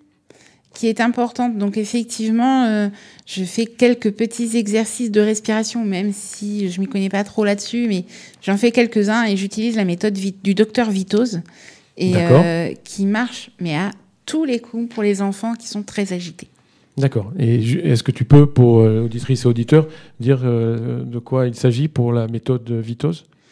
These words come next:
Speaker 1: Ben, en fait, les deux exercices que je pratique, c'est un, un escalier qui est dessiné sur une feuille.
Speaker 2: D'accord.
Speaker 1: Et quand on monte, on inspire.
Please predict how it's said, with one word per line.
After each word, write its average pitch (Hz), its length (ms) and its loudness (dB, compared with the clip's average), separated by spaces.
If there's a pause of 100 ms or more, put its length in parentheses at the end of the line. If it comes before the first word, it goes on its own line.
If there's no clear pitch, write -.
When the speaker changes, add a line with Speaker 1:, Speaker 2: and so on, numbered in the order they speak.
(440)
Speaker 1:
Ben, 180 220 -4 (100)
en 190 140 -6
fait, 226 220 -6
les 247 100 -6
deux 240 220 -4
exercices 247 500 -8
que 262 100 -6
je 226 140 -4
pratique, - 680 -8 (360)
c'est 233 320 -4
un, 196 640 -2
un 190 200 2
escalier 247 540 0
qui 277 80 -8
est 208 60 -2
dessiné 233 440 -4
sur 208 280 -6
une 175 120 -4
feuille. 214 360 -2 (340)
Speaker 2:
D'accord. 113 380 2
Speaker 1:
Et 190 40 -4
quand 233 360 -4
on 226 100 -2
monte, 254 800 -2 (240)
on 175 160 -4
inspire. 226 720 -2